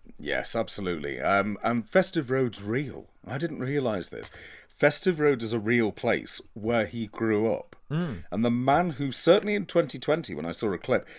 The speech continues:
Speaker 1: the man who lives in the, in Mister Benn's house dresses as Mister Benn. And
Speaker 2: Wow.
Speaker 1: welcomes people into the house in the character of Mister Benn.
Speaker 2: Lovely.
Speaker 1: Um,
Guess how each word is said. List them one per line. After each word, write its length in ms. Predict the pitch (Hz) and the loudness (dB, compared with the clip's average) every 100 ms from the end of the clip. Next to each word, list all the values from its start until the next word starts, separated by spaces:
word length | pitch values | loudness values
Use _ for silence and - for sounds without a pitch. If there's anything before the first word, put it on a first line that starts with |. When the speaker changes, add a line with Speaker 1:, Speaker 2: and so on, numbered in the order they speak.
| - - | -10 -2
Speaker 1:
the 100 | 117 | 2
man 280 | 139 170 | 4 4
who 160 | 139 135 | 2 -2
lives 360 | 120 123 - - - | 0 0 -2 -6 -2
in 180 | 131 110 | 0 0
the, 140 | 117 - | -2 0
in 180 | 113 120 | 0 0
Mister 260 | 120 - | 0 -4
Benn's 420 | 104 113 107 - | 0 0 0 -6
house 500 | 127 127 - - - - - - - - | -4 -4 -4 -8 -12 -12 -20 -20 -20 -18
dresses 380 | - 117 - 117 | -2 -2 0 -2
as 160 | 120 104 | -2 -2
Mister 280 | 123 - 139 | -6 -4 0
Benn. 340 | 160 127 - - - _ _ - - - 117 | 0 0 -6 -20 -20 _ _ -20 -20 0 4
And 240 | 117 120 | 6 6
Speaker 2:
Wow. 460 | 98 95 90 85 - _ _ _ _ - - - | 6 6 4 0 -6 _ _ _ _ -20 -16 2
Speaker 1:
welcomes 580 | 147 160 - 151 139 | 6 6 6 -4 -4
people 340 | - 160 143 143 | -4 -4 -2 -2
into 200 | 135 123 | -2 -4
the 120 | 127 | -2
house 460 | 160 104 107 - - _ _ - | 0 0 -2 -8 -10 _ _ 2
in 160 | 139 | 2
the 80 | 123 | 0
character 460 | 135 139 131 - 123 | 0 2 2 2 0
of 100 | 104 | 0
Mister 260 | 117 - 101 | -2 -4 2
Benn. 360 | 135 80 65 | 4 4 2
Speaker 2:
Lovely. 480 | 110 113 110 104 101 | -6 -4 -4 -4 2
Speaker 1:
Um, 380 | 107 120 123 | 6 8 6